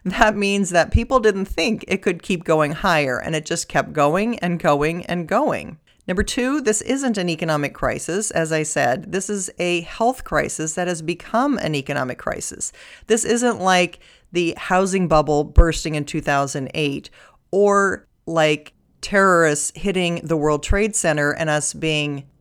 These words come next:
blindsided and not sure what that was all about and what would happen from that. Nor is it like the bubble of nineteen twenty-nine, in which everyone was invested in the stock market, right down to the shoeshine boy.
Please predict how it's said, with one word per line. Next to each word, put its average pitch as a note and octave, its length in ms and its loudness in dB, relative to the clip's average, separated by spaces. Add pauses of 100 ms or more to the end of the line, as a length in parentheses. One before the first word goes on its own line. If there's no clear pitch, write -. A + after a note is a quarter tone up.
blindsided D#3 840 2
and D#3 140 -4
not E3 220 2
sure D#3+ 440 2
what D#3+ 300 2
that D#3+ 160 4
was D3 180 -4
all C#3 180 0
about C#3+ 340 2
and D3+ 160 -2
what D3+ 200 0
would D3+ 220 -2 (360)
happen G#3 400 -4
from B2+ 240 -4
that. - 300 -6 (260)
Nor B3 300 2
is C4 160 4
it A3 80 4
like F3+ 380 6
the E3 340 2
bubble F3+ 360 4
of E3+ 80 0
nineteen E3 400 0
twenty-nine, D#3 640 4
in E3+ 240 -2
which F3+ 240 0 (140)
everyone G#3+ 640 6
was D#3 180 2
invested D#3 580 2
in E3+ 180 0
the D#3+ 100 0
stock D#3 380 2
market, C#3 340 0
right F#3+ 260 2
down G#3+ 220 6
to G3+ 100 -2
the E3+ 100 0
shoeshine D3 600 -2
boy. C#3 380 2